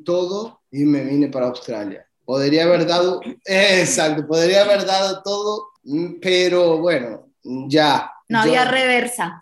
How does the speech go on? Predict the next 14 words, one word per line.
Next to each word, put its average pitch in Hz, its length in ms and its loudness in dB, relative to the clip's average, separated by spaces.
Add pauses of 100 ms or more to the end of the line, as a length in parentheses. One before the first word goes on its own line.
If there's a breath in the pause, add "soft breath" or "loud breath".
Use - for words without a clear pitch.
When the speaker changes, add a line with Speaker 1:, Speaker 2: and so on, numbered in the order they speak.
Speaker 2:
como 220 240 -6
dice. 208 400 -8
Speaker 1:
yo 185 180 4
llegué, 175 760 2 (100)
miedo 165 500 2
es 117 160 -2
natural 139 440 -6
del 135 100 -8
ser 135 200 -8
humano. 131 580 -6 (100)
Yo 127 320 -4
muchas 131 380 -4
veces 135 340 -8
llegué 139 480 -4